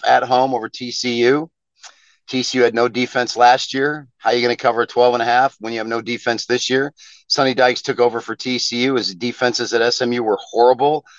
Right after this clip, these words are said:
What makes you think he's just gonna roll into T C U and put a defense together when they were one sixteenth in stopping the run last year? I think, I think Colorado at home plus twelve and a half in that altitude. And keep an eye on Old Dominion Friday, tomorrow, plus six and a half over Virginia Tech.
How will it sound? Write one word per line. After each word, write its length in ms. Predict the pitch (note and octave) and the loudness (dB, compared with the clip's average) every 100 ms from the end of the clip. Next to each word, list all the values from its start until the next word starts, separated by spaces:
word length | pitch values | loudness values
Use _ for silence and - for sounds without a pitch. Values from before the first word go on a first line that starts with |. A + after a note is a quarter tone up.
| _ | _
What 120 | A2 | -10
makes 180 | A#2+ B2+ | -8 -8
you 60 | A#2+ | -6
think 220 | B2+ A2+ | -4 -4
he's 100 | G#2+ | -4
just 140 | - | -6
gonna 140 | B2+ A2 | 0 2
roll 280 | G#2+ A#2+ B2 | 4 6 4
into 160 | A#2+ | 2
T 220 | G#2+ C3 A#2+ | -2 -4 -4
C 180 | - | -2
U 100 | B2 | 0
and 80 | B2 | -2
put 100 | - | -2
a 60 | G#2+ | -4
defense 420 | A2 A#2+ B2+ B2 | -4 -4 -2 -2
together 300 | A#2 B2+ B2+ | -2 0 2
when 80 | A#2 | 2
they 80 | G2+ | 2
were 120 | G2 | 2
one 240 | G#2 B2 | 2 -2
sixteenth 720 | A#2+ - C3 - - B2 - | -2 -6 -6 -10 -6 -6 -6
in 80 | F#2+ | -8
stopping 420 | - A#2 A#2+ A#2+ | -2 2 2 0
the 80 | A2+ | -4
run 200 | A2 G#2 | -2 0
last 420 | F#2+ G#2 A#2+ - | 0 0 0 -4
year? 240 | C#3+ D3+ D3 _ _ _ _ - | -4 -4 -6 _ _ _ _ -2
I 140 | A2 | 0
think, 200 | C3+ A2 - - | 0 -4 -8 -4
I 140 | A2+ | -2
think 240 | - C3+ - _ _ _ - | 0 -2 -4 _ _ _ -4
Colorado 640 | - A#2+ C3+ A#2+ C3 B2 | 4 6 6 6 6 4
at 60 | |
home 200 | A2+ B2+ C3+ | 2 0 2
plus 200 | B2 - | -2 -2
twelve 280 | - B2 A#2+ | 2 2 4
and 80 | |
a 20 | A#2+ | -2
half 160 | A#2+ | -4
in 40 | A#2 | -4
that 120 | A2+ | -2
altitude. 640 | A#2+ C3 C#3 - D#3 D#3 _ _ _ _ | -2 -4 -8 -8 -6 -8 _ _ _ _
And 300 | - A#2+ A#2 | 0 0 0
keep 200 | - C#3+ | 0 0
an 60 | D3 | 4
eye 120 | D3+ | 2
on 80 | D3+ | 4
Old 260 | C3 D3+ C3+ | 2 2 0
Dominion 500 | C#3+ D#3 D#3 G#2 F2+ | 0 0 -2 -6 -8
Friday, 420 | - C#3+ D#3+ G2 E2 | 2 4 4 0 -4
tomorrow, 480 | B2+ C3+ D3+ F#2 D2+ _ _ | 0 2 2 0 -6 _ _
plus 200 | D3 - | -4 -4
six 260 | D3+ - | -6 -6
and 80 | D3 | -6
a 20 | |
half 240 | D3+ C#3 C3 | -4 -4 -4
over 200 | A2 A2 | -6 -8
Virginia 400 | A2 C3+ C3+ B2 | -4 0 2 2
Tech. 340 | - D3 G2 | 2 2 0